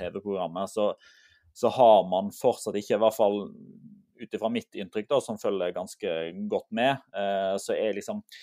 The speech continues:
Mikel Arteta er ennå ikke stort nok til at det får liksom plass i de store nyhetssendingene, i hvert fall ikke tidlige sendinger. Altså det, det, det kommer liksom,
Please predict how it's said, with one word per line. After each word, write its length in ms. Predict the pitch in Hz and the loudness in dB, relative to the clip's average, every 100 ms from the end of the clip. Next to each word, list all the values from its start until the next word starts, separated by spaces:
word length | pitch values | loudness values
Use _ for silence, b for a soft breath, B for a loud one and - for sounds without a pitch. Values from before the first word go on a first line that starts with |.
| B - | B -10
Mikel 320 | 107 113 113 | -8 -4 -2
Arteta 460 | 113 123 107 110 110 | -2 -6 -4 -2 0
er 160 | 120 - | 0 -2
ennå 440 | 120 117 127 131 117 117 | -6 -4 -6 -6 -8 -10
ikke 320 | - - 110 | -14 -10 -8
stort 680 | - - _ 127 107 87 _ | -10 -18 _ -8 -8 -10 _
nok 300 | 104 95 - _ | -10 -10 -12 _
til 160 | 110 104 | -14 -12
at 80 | 101 101 | -12 -8
det 220 | 104 104 - | -4 -4 -4
får 300 | - 98 92 | -4 -4 -4
liksom 260 | 98 107 104 _ | -6 -10 -14 _
plass 540 | 113 - - - - | -6 -6 -10 -14 -16
i 140 | 90 90 | -16 -16
de 80 | 95 | -16
store 400 | - 101 92 98 | -14 -12 -10 -10
nyhetssendingene, 720 | 101 92 - 87 85 85 98 | -10 -10 -12 -14 -14 -12 -4
i 80 | 104 | -4
hvert 140 | - | -4
fall 160 | 101 101 | -6 -6
ikke 160 | 107 - | -8 -14
tidlige 480 | - 110 107 120 107 | -14 -8 -6 -4 -4
sendinger. 320 | - 85 85 113 | -4 -8 -2 -2
Altså 240 | 104 104 | 0 -2
det, 160 | 95 90 - | -6 -6 -12
det, 400 | 76 76 - 82 | -20 -16 -16 -10
det 120 | 92 | -12
kommer 320 | - 98 80 101 | -4 -4 -4 -8
liksom, 240 | 107 | -6